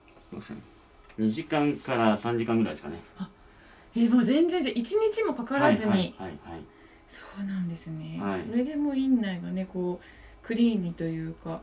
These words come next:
Speaker 1: はい。
Speaker 2: 保てるのであれば、すごいいい、あの、対策かなと思うんですけども、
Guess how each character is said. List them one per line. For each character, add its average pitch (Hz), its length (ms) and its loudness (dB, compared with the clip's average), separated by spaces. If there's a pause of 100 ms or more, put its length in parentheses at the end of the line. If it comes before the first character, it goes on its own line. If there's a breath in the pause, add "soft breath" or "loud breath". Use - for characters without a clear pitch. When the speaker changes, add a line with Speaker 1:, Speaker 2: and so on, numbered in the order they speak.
(140)
Speaker 1:
は - 140 -4
い。 170 100 -6 (180)
Speaker 2:
保 190 120 0
て - 120 -8
る 196 120 -2
の 170 120 -6
で 165 120 -8
あ 165 80 -6
れ 165 80 -8
ば、 165 120 -12
す - 160 -14
ご 240 220 -2
い 190 80 -2
い 196 280 -2
い、 - 60 -8 (840 loud breath)
あ 185 40 -10
の、 165 400 -8 (1160)
対 175 160 -14
策 185 220 -16
か 202 120 -12
な 208 160 -6
と 202 100 -12
思 196 140 -4
う - 20 -4
ん 190 60 -4
で 185 60 -8
す - 100 -18
け 190 60 -14
ど 185 80 -10
も、 208 320 -2